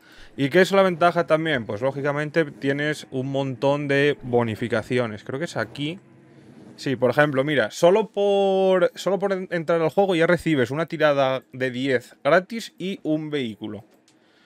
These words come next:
Luego, eh, por un pionero, que son también, te dan una tirada, un accesorio y piezas para una de las reliquias. Eh, luego, pues aquí,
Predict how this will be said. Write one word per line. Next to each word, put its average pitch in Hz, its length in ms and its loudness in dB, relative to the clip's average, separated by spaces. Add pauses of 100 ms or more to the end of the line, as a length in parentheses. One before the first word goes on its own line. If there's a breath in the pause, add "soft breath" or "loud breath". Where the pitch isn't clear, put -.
(480 soft breath)
Luego, 131 460 4
eh, 131 560 6 (100)
por 135 540 6
un 151 200 -6
pionero, 202 540 2 (880)
que 131 140 0
son 143 320 2
también, 165 480 2
te 135 120 0
dan 135 280 4
una 139 320 -2
tirada, 180 560 2
un 147 240 -6
accesorio 170 920 -4 (500 soft breath)
y 147 220 0
piezas 151 560 0
para 151 320 4
una 151 300 -2
de 151 220 2
las 143 380 0 (140)
reliquias. 110 920 -4 (720 soft breath)
Eh, 117 920 2 (180)
luego, 113 340 -4
pues 110 200 -8 (100)
aquí, 120 1040 -8